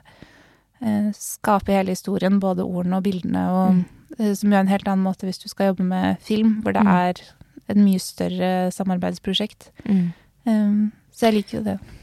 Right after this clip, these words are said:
Speaker 2: Men, eh, men du jobber jo med hun, eh, Hanna Meilman, som
Speaker 1: Mhm.
Speaker 2: du skrev, eh, den, eh, serien sammen med. Dere har jo også et samarbeidsprosjekt, eh, som heter Vetle, om, som er for de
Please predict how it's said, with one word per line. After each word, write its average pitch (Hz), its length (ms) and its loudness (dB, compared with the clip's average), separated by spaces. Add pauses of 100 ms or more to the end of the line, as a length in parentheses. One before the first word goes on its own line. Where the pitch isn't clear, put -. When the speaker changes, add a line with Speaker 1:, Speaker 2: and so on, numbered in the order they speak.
(360)
Speaker 2:
Men, 294 300 2
eh, 254 580 2
men 254 320 0
du 226 180 -2
jobber 240 280 4
jo 240 240 4
med 214 400 4
hun, 202 420 4
eh, 202 220 2
Hanna 180 520 0
Meilman, 180 720 0 (180)
som 254 240 8
Speaker 1:
Mhm. 233 80 2
Speaker 2:
du 233 120 4
skrev, 175 600 -2 (120)
eh, 165 560 -4 (600)
den, 156 380 -8
eh, 147 180 -10
serien 151 460 -10
sammen 151 220 -12
med. 147 120 -6 (520)
Dere 202 220 2
har 226 80 6
jo 214 120 4
også 202 220 0
et 226 80 0
samarbeidsprosjekt, 175 960 -4 (240)
eh, 170 540 -4
som 175 180 -6
heter 160 320 -6
Vetle, - 600 -10 (100)
om, 196 320 2 (260)
som 196 220 0
er 170 140 -2
for - 180 -8
de 175 100 -4